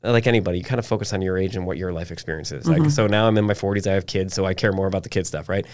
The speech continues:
Speaker 1: When I was twenties, I was just like, "Where are my waiter and waitress buddies can't find housing?" That's all I cared about,
Speaker 2: Yeah.
Speaker 1: right? And that housing study said, like,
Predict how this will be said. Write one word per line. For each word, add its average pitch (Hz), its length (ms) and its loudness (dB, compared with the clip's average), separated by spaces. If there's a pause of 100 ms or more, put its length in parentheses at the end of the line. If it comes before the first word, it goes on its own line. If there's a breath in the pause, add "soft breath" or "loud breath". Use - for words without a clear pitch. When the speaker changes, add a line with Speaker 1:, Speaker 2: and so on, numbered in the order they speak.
(300 loud breath)
Speaker 1:
When 104 120 4
I 104 60 6
was 104 120 4
twenties, 113 380 4
I 104 80 4
was 98 180 2
just - 160 -2
like, 98 140 0
"Where 139 380 4
are 123 120 6 (120)
my 120 240 6 (380)
waiter 123 300 6
and 110 120 6
waitress 113 280 4
buddies 98 440 0 (100)
can't 110 200 2
find 104 200 2
housing?" 95 320 0
That's 107 180 4
all 98 120 4
I 90 80 0
cared 85 160 -4
about, - 240 -6
Speaker 2:
Yeah. - 80 0
Speaker 1:
right? 101 140 -2 (420 loud breath)
And 113 500 4 (140)
that 123 200 4
housing 165 300 4
study 110 460 2
said, 107 280 2
like, 104 140 2